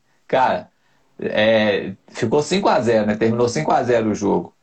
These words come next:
Mas dava pena do, do Norwich, cara, porque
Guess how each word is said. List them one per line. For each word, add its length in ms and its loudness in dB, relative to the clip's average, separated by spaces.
Mas 200 0
dava 320 2
pena 420 0
do, 500 0
do 180 0
Norwich, 600 0
cara, 220 -4
porque 880 -2